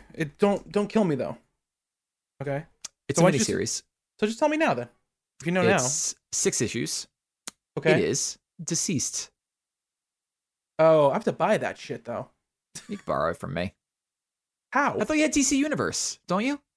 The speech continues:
Speaker 1: No, I don't have D C Universe. I canceled it when I got H B O Max, Justin.
Speaker 2: Hmm.
Speaker 1: Hmm.
Speaker 2: I'll, I'll give you my Comixology password. You just read it from there.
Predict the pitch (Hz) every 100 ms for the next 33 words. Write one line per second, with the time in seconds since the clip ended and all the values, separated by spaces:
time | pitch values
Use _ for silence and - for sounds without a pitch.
0 | _ 156 143 131 135 131 127 131 123 123
1 | 135 - 247 185 156 156 160 160 185 196
2 | 185 208 247 - - - 160 139 131 87
3 | _ _ _ _ 107 101 92 92 - _
4 | _ _ _ _ _ 190 214 208 185 147
5 | 131 - - 123 160 175 151 147 123 110
6 | 95 92 107 - - - - - - 117
7 | 104 - 208 -